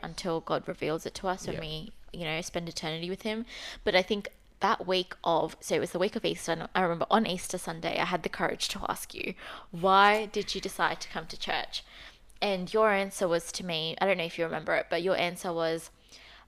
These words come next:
Speaker 1: um, "I just wanted to give it one more chance." I just
Speaker 2: Yeah.
Speaker 1: gave, I just told God one
Speaker 2: Yeah.
Speaker 1: more chance.
Speaker 2: I don't know why I said that. I don't know why I gave another chance. Why didn't I give one before? Why didn't I give one
Speaker 1: Yeah.
Speaker 2: later? I just don't know.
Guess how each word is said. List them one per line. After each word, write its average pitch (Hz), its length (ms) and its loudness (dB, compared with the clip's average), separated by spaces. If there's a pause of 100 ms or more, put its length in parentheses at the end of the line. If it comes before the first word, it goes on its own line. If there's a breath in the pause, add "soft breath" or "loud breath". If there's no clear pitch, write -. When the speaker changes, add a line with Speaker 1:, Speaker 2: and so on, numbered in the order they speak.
(120)
Speaker 1:
um, 165 400 0
"I 208 80 2
just 208 180 -2
wanted 180 160 -2
to - 60 -12
give 175 160 -4
it 151 100 -2
one 165 120 -8
more 165 100 -8
chance." - 480 -10 (260)
I - 60 -10
just 156 180 -4
Speaker 2:
Yeah. 170 120 6
Speaker 1:
gave, - 80 -8 (160)
I 180 80 4
just 175 220 -4
told 170 200 0
God - 320 -2
one - 160 2
Speaker 2:
Yeah. - 60 -2
Speaker 1:
more 160 100 -2
chance. - 580 -6 (120)
Speaker 2:
I 117 80 6
don't 143 160 6
know 135 100 8
why 117 240 8
I 107 60 6
said 120 220 4
that. - 120 0
I 110 140 6
don't 127 120 8
know 123 120 4
why 110 300 6
I 107 40 4
gave 98 240 2
another 95 220 0
chance. - 260 -8
Why 110 180 6
didn't 123 140 4
I 120 60 4
give 120 180 4
one 117 160 4
before? 101 340 2
Why 98 200 2
didn't 107 160 0
I 107 60 2
give 107 140 2
one - 160 4
Speaker 1:
Yeah. 101 40 4
Speaker 2:
later? 104 300 2
I 98 120 0
just 101 220 -4
don't 98 220 2
know. 101 120 0